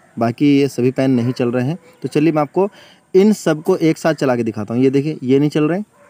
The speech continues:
और ये देखिए, ये भी नहीं चल रहे हैं। ठीक है, तो मैं अब इन pen को repair करके दिखाता हूँ। पहले आपको करना क्या है, चलिए मैं आप लोगों को किचन में लेकर चलता हूँ, जहाँ पर पानी थोड़ा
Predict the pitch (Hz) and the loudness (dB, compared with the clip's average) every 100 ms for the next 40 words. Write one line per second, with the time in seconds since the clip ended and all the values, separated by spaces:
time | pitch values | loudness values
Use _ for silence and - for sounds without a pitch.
0 | _ _ - 127 127 127 180 226 180 135 | _ _ -2 2 2 2 0 -4 -2 0
1 | 135 127 120 107 101 101 107 - _ - | 2 2 0 -2 -8 -10 -14 -20 _ -4
2 | 180 170 - - - - 170 190 190 190 | 0 0 -4 -14 -16 -2 2 2 2 2
3 | 202 190 - 160 170 180 156 170 170 165 | 4 2 0 0 2 2 2 0 0 0
4 | 151 135 131 151 175 156 156 151 165 139 | 0 -2 -4 -4 -2 0 0 0 -4 -2
5 | 135 143 139 120 160 226 - - - - | -2 -2 -2 -2 -4 -8 -16 -20 -20 -20
6 | _ _ - 139 160 170 143 135 135 135 | _ _ -2 2 4 2 0 0 0 0
7 | 143 - 123 135 131 123 123 120 110 120 | 0 -2 -2 0 0 -2 -4 -4 -4 -4
8 | 127 208 - - - - - - 110 113 | -6 -8 -12 -20 -20 -20 -20 -10 -6 -2
9 | 135 131 - 120 127 131 123 | -2 -2 -2 -2 0 -2 0